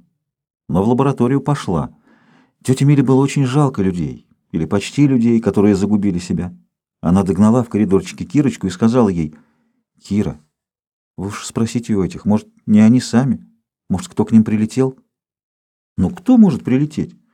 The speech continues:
«Галактика большая», — произнесла тётя Миля. Павлыш услышал разговор и сам спросил: «Скажите, Корона Ару, а не могло так случиться, что жители планеты подверглись нападению извне?»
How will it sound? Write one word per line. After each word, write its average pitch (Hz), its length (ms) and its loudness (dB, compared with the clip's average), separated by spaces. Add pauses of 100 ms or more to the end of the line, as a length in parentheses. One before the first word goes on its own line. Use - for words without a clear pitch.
(600)
«Галактика 95 580 -4
большая», — 110 600 -4
произнесла 87 460 -2
тётя 82 260 -8
Миля. 76 280 -6 (1200)
Павлыш 135 340 2
услышал 127 340 0
разговор 123 380 2
и 123 40 0
сам 113 220 0
спросил: 95 480 -4 (560)
«Скажите, 117 420 -2
Корона 85 380 0
Ару, - 180 -12 (300)
а 80 80 -4
не 98 80 4
могло 202 240 4
так 170 140 -2
случиться, 127 380 -4
что - 180 0
жители 113 260 0
планеты 120 560 0 (400)
подверглись 127 500 0
нападению 120 560 4
извне?» 143 400 -2